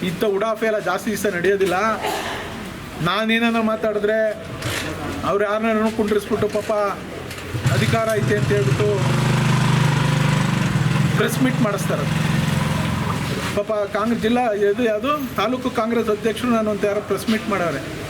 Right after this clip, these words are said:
ಆ ಪುಣ್ಯಾತ್ಮರು ಹಿಂದಿರ್ಕೊಂಡು ನೋಡ್ಕೊಳ್ಳಿ. ನೀವೊಬ್ಬರೇ ಗುತ್ತಿಗೆ ಮಾಡಿಬಿಟ್ರಾಗಲ್ಲ. ಗುತ್ತಿಗೆದಾರರು ಈ ತಾಲೂಕಿನಲ್ಲಿ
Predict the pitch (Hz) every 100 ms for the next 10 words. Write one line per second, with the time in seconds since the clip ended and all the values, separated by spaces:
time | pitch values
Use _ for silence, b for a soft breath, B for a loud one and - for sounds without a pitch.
0 | - 185 226 226 247 247 254 202 196 233
1 | 233 - - - - - 214 254 247 233
2 | 208 240 240 208 160 - - - - -
3 | - - - - - - - - 208 196
4 | - - - - - - - - 180 202
5 | 202 180 247 233 233 247 240 220 214 214
6 | 214 214 180 - - - - 180 - 262
7 | 233 226 233 226 214 220 240 226 233